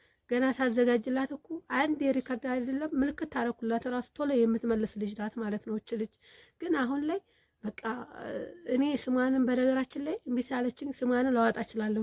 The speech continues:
ካሁን በኋላ ማለት ነው። ምንም ትዕግስት እያለቀ ነው። በጣም ብዙ ጊዜ ታግሻታለሁኝ። አይታ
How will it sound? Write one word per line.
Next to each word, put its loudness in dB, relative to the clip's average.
ካሁን 0
በኋላ 0
ማለት 0
ነው። 2
ምንም 2
ትዕግስት -14
እያለቀ 0
ነው። -4
በጣም 4
ብዙ 2
ጊዜ 0
ታግሻታለሁኝ። 0
አይታ 4